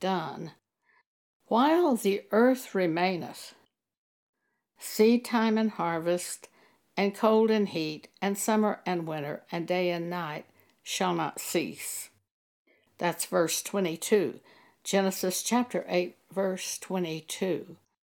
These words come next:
"While the earth remaineth, seed time and harvest,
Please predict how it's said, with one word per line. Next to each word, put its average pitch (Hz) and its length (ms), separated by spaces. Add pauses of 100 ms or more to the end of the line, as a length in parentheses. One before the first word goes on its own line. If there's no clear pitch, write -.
(200)
"While 240 460
the 190 300
earth 226 360
remaineth, 175 760 (760)
seed 214 440
time 226 300
and 208 160
harvest, 156 760